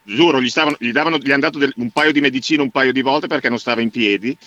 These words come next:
E quasi tutta la squadra è stata colpita da un virus fortissimo. Speriamo che sia veramente passato, perché ormai in Virtus l'hanno presa tutti, l'influenza,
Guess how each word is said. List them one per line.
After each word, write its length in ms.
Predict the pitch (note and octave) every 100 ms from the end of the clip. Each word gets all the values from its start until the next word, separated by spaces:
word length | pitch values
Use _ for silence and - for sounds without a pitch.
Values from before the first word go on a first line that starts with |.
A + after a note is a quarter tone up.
| - - - - - _
E 400 | - A2+ A2+ A2
quasi 280 | - D3 D3
tutta 180 | C#3 C#3+
la 100 | C3+
squadra 380 | B2+ D3 D3 C#3
è 40 |
stata 220 | B2 B2+ A#2
colpita 360 | A#2+ C3 B2+
da 100 | A2+
un 120 | A#2 A2+
virus 380 | B2+ B2 G#2+
fortissimo. 680 | - C3 C3 B2+ A2+ - D3
Speriamo 400 | D3 B2+ B2+ D3
che 120 | C#3+ A2+
sia 180 | C3+
veramente 460 | B2+ A2+ G#2+ A#2+ A#2
passato, 420 | A2+ - C3+ A2+
perché 220 | F#2+ F#2
ormai 260 | G#2 A#2 A2+
in 60 | G#2
Virtus 400 | A#2+ - G2+ G2+
l'hanno 160 | G2+
presa 260 | G#2+ A2+ B2
tutti, 280 | - A2 C3
l'influenza, 760 | G#2 - C3 A2 G#2 - C3+